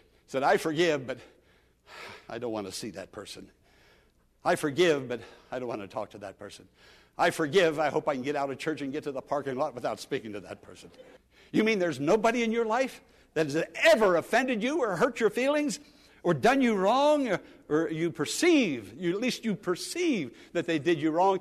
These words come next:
and the effect is just the same? Okay, you need to forgive,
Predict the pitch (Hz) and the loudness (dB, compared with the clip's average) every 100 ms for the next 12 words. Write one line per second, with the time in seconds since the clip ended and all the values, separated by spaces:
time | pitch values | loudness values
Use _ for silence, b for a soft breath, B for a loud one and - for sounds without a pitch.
0 | B B 165 160 160 - 262 - - b | B B -2 -2 -2 -4 -4 -6 -20 b
1 | 151 135 95 131 214 - 202 - 160 156 | -8 -8 -8 -4 -4 -4 -8 -2 0 0
2 | 160 b b b b b _ _ _ _ | -2 b b b b b _ _ _ _
3 | _ _ 127 131 135 - - 123 156 139 | _ _ -12 -8 -8 -10 -12 -8 -6 -8
4 | 143 127 139 156 | -10 -6 -2 -2